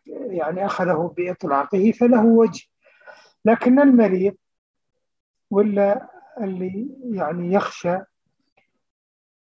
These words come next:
من أي شيء أو في حالة عدم الأمل،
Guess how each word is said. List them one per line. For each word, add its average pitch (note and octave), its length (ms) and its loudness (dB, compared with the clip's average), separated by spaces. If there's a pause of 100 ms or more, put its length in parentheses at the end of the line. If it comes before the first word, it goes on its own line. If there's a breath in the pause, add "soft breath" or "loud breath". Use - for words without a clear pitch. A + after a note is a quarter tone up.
(1000)
من G#3 140 2
أي G3 220 4
شيء A#3+ 240 2
أو G3+ 280 2
في G#3 200 0
حالة G3 360 0
عدم F3+ 360 0
الأمل، F#3 460 -6